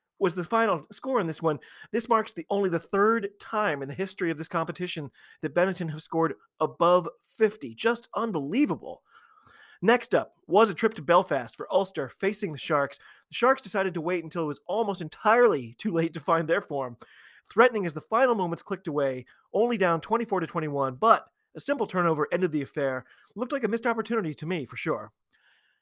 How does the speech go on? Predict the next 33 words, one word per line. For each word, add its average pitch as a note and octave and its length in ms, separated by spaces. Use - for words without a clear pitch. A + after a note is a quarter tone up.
Then A3+ 120
it A#3 60
was F#3+ 100
Ospreys G3 500
versus C#3 320
the C3+ 80
Bulls F3+ 480
in C#3 100
Swansea, F3 520
ten A3+ 220
to B3+ 100
twelve A#3 380
at D#3 100
half, D#3+ 540
and D3 160
then C#3 400
just - 220
all C#3 280
Bulls B2+ 340
after C3+ 240
that. B2+ 220
After F#3 200
getting G#3 220
their F3+ 140
asses E3+ 340
thoroughly A3 320
kicked D#3+ 300
throughout D3+ 200
the C3+ 80
entire F#3 340
second D#3 260
half, C3+ 300
Ospreys E3+ 460